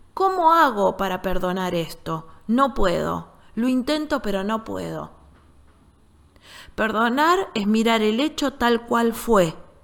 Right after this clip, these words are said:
y aceptar que ese otro que está implicado también tiene una historia de vida y no supo hacer otra cosa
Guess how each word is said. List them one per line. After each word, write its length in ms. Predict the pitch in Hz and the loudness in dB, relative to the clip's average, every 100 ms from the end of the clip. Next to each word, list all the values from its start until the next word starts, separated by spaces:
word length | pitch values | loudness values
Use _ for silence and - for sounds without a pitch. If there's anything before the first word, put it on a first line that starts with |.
| _ _ - - - | _ _ -20 -20 -8
y 140 | 214 | -2
aceptar 920 | 262 254 277 277 - 370 262 214 208 - | -2 0 -4 -4 -2 2 2 0 -6 -10
que 200 | - 277 | -4 -2
ese 320 | 339 - 277 | -2 -2 0
otro 300 | 285 349 339 | 0 0 -2
que 80 | 247 | -4
está 160 | 202 254 | -8 -6
implicado 840 | 269 254 240 233 285 214 202 233 - - - - - | -6 -6 -8 -2 0 0 -2 -8 -12 -20 -20 -20 -6
también 520 | 208 208 208 320 381 | -2 -2 0 0 2
tiene 200 | 330 240 | 0 0
una 120 | 208 | 0
historia 380 | 196 - 214 214 | -2 -6 -6 -4
de 180 | 220 240 | -2 -4
vida 420 | 247 202 208 202 - - - - | -4 -4 -4 -6 -10 -20 -20 -8
y 140 | 269 302 | -4 -2
no 180 | 320 | -2
supo 380 | 302 - 415 415 | -4 0 -2 0
hacer 320 | 220 - 208 | -4 -4 -4
otra 260 | 202 202 202 | -4 -4 -8
cosa 560 | 202 190 175 190 202 | -6 -6 -6 -8 -10